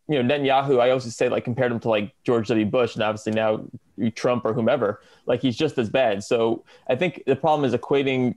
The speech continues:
Israel. I think a lot of Jews equate Israel and Jew-, Jewish people. So if there's an assault on Israel, it's an assault, like, an anti-Semitic assault, and there's this mental gymnastics you have to do,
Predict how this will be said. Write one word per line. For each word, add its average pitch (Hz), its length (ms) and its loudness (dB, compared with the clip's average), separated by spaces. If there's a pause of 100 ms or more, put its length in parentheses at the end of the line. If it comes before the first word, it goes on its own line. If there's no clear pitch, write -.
(100)
Israel. 123 600 2
I 117 60 0
think 131 320 -2
a 123 40 0
lot 127 100 2
of 117 60 -2
Jews 127 260 0
equate 117 380 -2
Israel 113 360 2
and 104 140 -2
Jew-, 120 320 0
Jewish 131 240 0
people. 76 300 -4
So - 120 -6
if 107 40 -2
there's 120 120 0
an 123 80 -2
assault 127 300 0
on 117 80 0
Israel, 117 280 2
it's 113 100 -4
an 104 40 -8
assault, 110 480 -2
like, 120 140 0
an 117 60 -2
anti-Semitic 113 500 -2
assault, 117 480 -2 (500)
and 123 380 0
there's 127 140 2
this 123 120 -6
mental 135 280 2
gymnastics 120 580 0
you 120 80 0
have 113 160 0
to 113 100 -2
do, 110 560 2